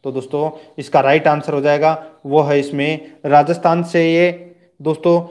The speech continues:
अठहत्तर किलोमीटर गुजरेगा, ठीक है। तो इसका राइट आंसर ए नंबर का जो ऑप्शन है वो इसका बिल्कुल सही उत्तर हो जाएगा। आगे देखिए, इसमें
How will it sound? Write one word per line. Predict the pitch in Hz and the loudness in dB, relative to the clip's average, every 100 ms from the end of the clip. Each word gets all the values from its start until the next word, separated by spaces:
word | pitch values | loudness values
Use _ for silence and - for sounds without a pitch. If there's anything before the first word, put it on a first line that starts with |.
| - | -4
अठहत्तर | - 175 190 190 220 | -2 0 0 0 -2
किलोमीटर | 214 185 175 170 180 | 0 0 0 0 -4
गुजरेगा, | 160 139 127 113 117 - - _ - | -6 -4 -2 -4 -6 -14 -20 _ -8
ठीक | 143 | 0
है। | 208 208 - - - | 0 -2 -16 -18 -6
तो | |
इसका | 151 151 151 | -4 2 4
राइट | 156 170 | 6 4
आंसर | 170 165 180 180 180 - - | 2 2 2 0 -2 -18 -6
ए | 160 | -2
नंबर | 160 165 185 | -2 0 0
का | 185 | 0
जो | 160 160 | 0 -2
ऑप्शन | - 165 | -2 -6
है | 156 151 135 - | -4 -6 -6 -10
वो | 147 | -8
इसका | 143 143 139 | -6 -4 -4
बिल्कुल | 135 143 | -4 -6
सही | 139 139 | -4 -4
उत्तर | 123 131 135 | -2 -2 -4
हो | - | -4
जाएगा। | 120 110 110 - _ _ _ _ _ _ _ _ 151 | -4 -6 -10 -14 _ _ _ _ _ _ _ _ 0
आगे | 160 | 4
देखिए, | 196 196 202 | 4 4 4
इसमें | 196 202 202 208 - | 4 2 -2 -4 -8